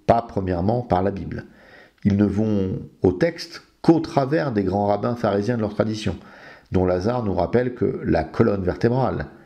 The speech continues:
l'A D N, l'ontologie profonde est d'être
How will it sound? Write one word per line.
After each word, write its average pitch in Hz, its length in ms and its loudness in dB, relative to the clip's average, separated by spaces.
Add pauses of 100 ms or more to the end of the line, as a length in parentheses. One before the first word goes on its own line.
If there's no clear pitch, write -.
(720)
l'A 98 320 2
D 117 140 0
N, 127 260 -2
l'ontologie 147 1040 2
profonde 143 580 0
est 107 60 4
d'être 135 380 -2